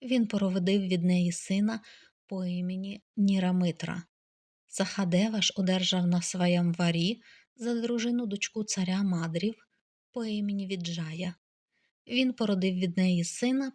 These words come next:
по імені Сухотра. Абгімасена, крім того, ще раніше породив від Ракшасі Хідімби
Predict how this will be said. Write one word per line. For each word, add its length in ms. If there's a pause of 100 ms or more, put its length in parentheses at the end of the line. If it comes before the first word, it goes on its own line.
по 120
імені 440
Сухотра. 720 (640)
Абгімасена, 960
крім 240
того, 460
ще 260
раніше 520 (440)
породив 500
від 240
Ракшасі 760
Хідімби 640